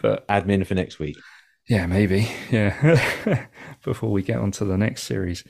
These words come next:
Speaker 1: Um, oh, yes. Ah, w-, when,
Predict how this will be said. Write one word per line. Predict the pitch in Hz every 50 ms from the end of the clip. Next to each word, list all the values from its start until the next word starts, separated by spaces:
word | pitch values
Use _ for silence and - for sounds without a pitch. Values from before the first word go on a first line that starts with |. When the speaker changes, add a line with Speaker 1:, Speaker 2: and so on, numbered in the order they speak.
| - - - - - - - - _ -
Speaker 1:
Um, | 117 110 110 110 110 110 110 104 107 - - - _ _ _ _ _ _ _ _ - - -
oh, | 123 110 98 90 - - - - - - - - - _ _ _ _ _ _ _ _ _ _
yes. | - 104 98 90 85 82 - - - - - - - - - - - - - _ _ _ - - - - _ -
Ah, | 143 131 113 98
w-, | 87 95 117 143 - 277
when, | - 127 135 156 165 165 165 165 156 147 - -